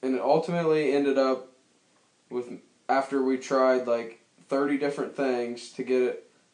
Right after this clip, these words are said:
fixed because he said my student, uh, email wasn't valid, which it was 'cause I literally logged on there to receive an email he sent me,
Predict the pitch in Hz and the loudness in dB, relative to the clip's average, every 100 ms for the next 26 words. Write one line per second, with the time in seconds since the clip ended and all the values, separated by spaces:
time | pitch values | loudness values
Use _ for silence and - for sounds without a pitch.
0 | _ 143 120 - - - - 127 127 120 | _ 0 0 -2 -12 -12 -6 -4 -4 -6
1 | - 131 120 120 - 135 131 127 - - | -4 -4 -4 -8 -4 -2 0 0 -2 -18
2 | _ - 120 113 139 139 127 117 110 110 | _ 0 2 2 0 0 0 -2 -4 -4
3 | - 127 120 110 131 131 113 110 110 - | -4 -4 -4 -6 -2 0 0 -2 -10 -18
4 | _ _ - - 127 135 139 120 120 117 | _ _ -16 -10 -4 0 0 -2 -4 -6
5 | 113 131 131 123 120 120 127 127 123 131 | -4 -2 0 -2 -4 -2 -2 0 0 -2
6 | 120 113 113 117 117 131 120 117 135 123 | -2 -6 -6 -10 -6 -4 -4 -2 -2 -2
7 | 113 113 120 - 143 - 113 | -4 -6 -8 -8 -6 -6 -8